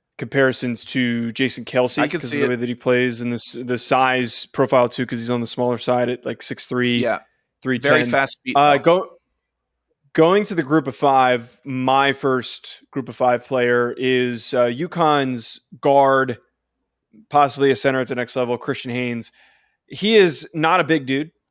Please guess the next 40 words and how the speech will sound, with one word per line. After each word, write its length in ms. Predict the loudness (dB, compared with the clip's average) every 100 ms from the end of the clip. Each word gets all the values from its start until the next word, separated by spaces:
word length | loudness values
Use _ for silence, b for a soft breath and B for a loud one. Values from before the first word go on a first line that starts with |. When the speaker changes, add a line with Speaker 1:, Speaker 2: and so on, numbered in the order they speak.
| _ -8
Speaker 1:
not 460 | -2 2 4 4
a 60 | 2
massive 400 | 0 -2 -4 -6
player, 360 | 0 2 2 -2
but 260 | -4 -4
he 200 | -4 -2
is 120 | -2
probably 400 | 2 0 2 0
one 120 | -2 -4
of 60 |
the 60 | -6
strongest 540 | -6 0 0 -2 -2
offensive 340 | -2 -2 -8 -4
linemen 300 | -4 -4 -8
in 180 | -8 -6
the 80 | -6
country. 540 | -6 -6 -4 -6 -6 _ _ _ _
He 280 | 0 4 4
is, 140 | 6
talk 140 | 4 6
about 180 | 6
a, 260 | 6 2 -4
a 60 | -8
sh-, 120 | -12
you 140 | -8 -8
know, 80 | -8 _ _ _
is 140 | -18 -16
it, 100 | -18 _ _ _
is 140 | -10 -10
it, 80 | -10 -6
I, 140 | -6 -4
I 60 | -4
said 160 | 0
Speaker 2:
Brick 160 | 2 0
Speaker 1:
it 80 | 2
right 240 | 4 4
Speaker 2:
first. 120 | 2
Speaker 1:
earlier, 180 | 0 -4
brick 260 | -2 -2 -2
shit, 300 | 0 2